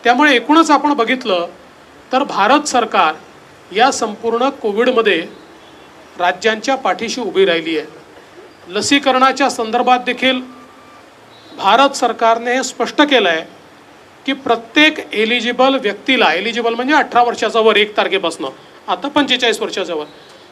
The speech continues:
अशा प्रत्येक eligible व्यक्तीला भारत सरकार मोफत लस देणार आहे. त्यामुळे मला असं वाटतं की लसीकरणाच्या संदर्भातही जे काही confusions create होत आहेत,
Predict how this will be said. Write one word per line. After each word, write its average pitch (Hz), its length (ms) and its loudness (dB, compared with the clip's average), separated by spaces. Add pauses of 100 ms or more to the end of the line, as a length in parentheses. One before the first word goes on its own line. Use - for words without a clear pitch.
(100)
अशा 196 300 0
प्रत्येक - 840 -4
eligible 240 580 -2
व्यक्तीला 226 680 0 (100)
भारत 190 360 -2
सरकार 214 500 0 (380)
मोफत 247 400 0
लस 214 260 0
देणार 196 300 0
आहे. 196 260 4 (560)
त्यामुळे 233 340 6
मला 220 220 4
असं 240 200 2
वाटतं 214 260 0
की 277 300 2 (500)
लसीकरणाच्या 247 800 -2
संदर्भातही 220 720 -2
जे 226 180 -4
काही 220 160 -6
confusions 220 560 -8
create 208 280 -4
होत 185 180 -8
आहेत, - 120 0